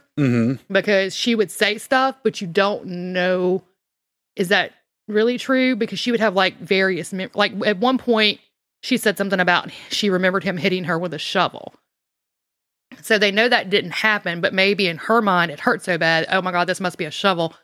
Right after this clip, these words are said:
Speaker 2: And so her brain translated it. So that's why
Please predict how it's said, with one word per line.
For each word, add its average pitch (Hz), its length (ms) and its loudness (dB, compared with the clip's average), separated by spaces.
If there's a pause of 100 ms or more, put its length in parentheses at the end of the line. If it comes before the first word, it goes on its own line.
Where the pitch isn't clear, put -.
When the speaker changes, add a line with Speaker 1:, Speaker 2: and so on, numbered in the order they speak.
(300)
Speaker 2:
And 156 140 -2
so 190 80 2
her 180 120 4
brain 165 320 -2
translated 202 600 0
it. 220 180 0 (360)
So 226 80 2
that's 233 240 2
why 185 440 2